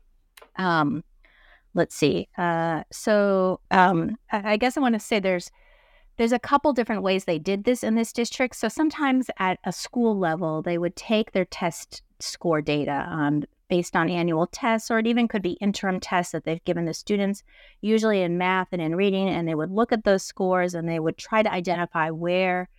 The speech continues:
students weren't doing as well. Um, and so they would spend a lot of time looking at this data, and that's kind of a, a common process that you see in a lot of places. And then the question is, um,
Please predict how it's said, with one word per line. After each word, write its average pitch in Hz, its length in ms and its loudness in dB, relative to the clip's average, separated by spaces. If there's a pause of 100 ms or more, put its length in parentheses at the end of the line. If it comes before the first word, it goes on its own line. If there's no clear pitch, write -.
(140)
students 170 340 0
weren't 165 280 0
doing 151 240 2
as 147 120 -2
well. - 300 -4 (600)
Um, 160 240 0
and 185 160 -2
so 220 80 0
they 220 100 4
would 226 140 0
spend 262 240 2
a 262 60 2
lot 254 120 6
of 247 60 -6
time 202 300 0
looking 180 280 0
at - 80 -4
this - 180 -6
data, 156 260 -2
and 160 120 -2
that's 214 140 -4
kind 240 160 2
of 214 80 0
a, 190 120 2 (120)
a 180 80 -4
common 160 460 2
process 156 680 -4
that 156 80 -2
you 160 80 -4
see - 180 -6
in 160 80 -2
a 151 80 0
lot 135 140 -2
of 151 100 -4
places. 208 400 0
And 175 100 0
then 165 200 2
the 160 100 0
question 156 360 -4
is, 147 180 -2 (420)
um, 131 480 -2